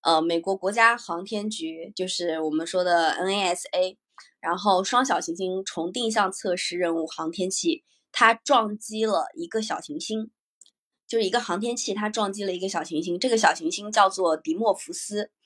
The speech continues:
然后美国国家航天局它就指出来，这个航天器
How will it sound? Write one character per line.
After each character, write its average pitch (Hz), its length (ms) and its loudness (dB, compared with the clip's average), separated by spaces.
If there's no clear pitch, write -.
然 180 160 4
后 233 180 4
美 190 240 0
国 170 160 -2
国 180 160 -4
家 214 160 2
航 202 160 -6
天 202 220 -2
局 175 400 -4
它 196 160 -4
就 196 140 0
指 - 160 -6
出 - 120 -6
来， 165 140 0
这 190 100 -4
个 165 80 -4
航 156 200 -4
天 190 180 0
器 - 320 0